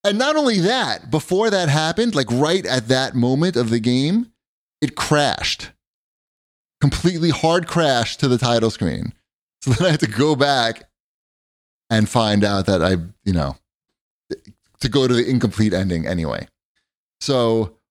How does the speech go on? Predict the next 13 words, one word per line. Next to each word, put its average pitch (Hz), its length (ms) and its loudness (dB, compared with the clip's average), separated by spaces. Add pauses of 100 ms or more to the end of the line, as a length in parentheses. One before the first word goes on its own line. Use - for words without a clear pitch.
(400)
that 220 200 -2
game 165 320 0
needed 139 360 0
some 117 140 0
more 131 180 2
time 143 280 0
in 143 80 0
the 127 120 0
oven 92 380 0
for 98 140 -2
sure. 85 460 -2 (920)
But 127 480 -2 (580)
overall, 104 680 0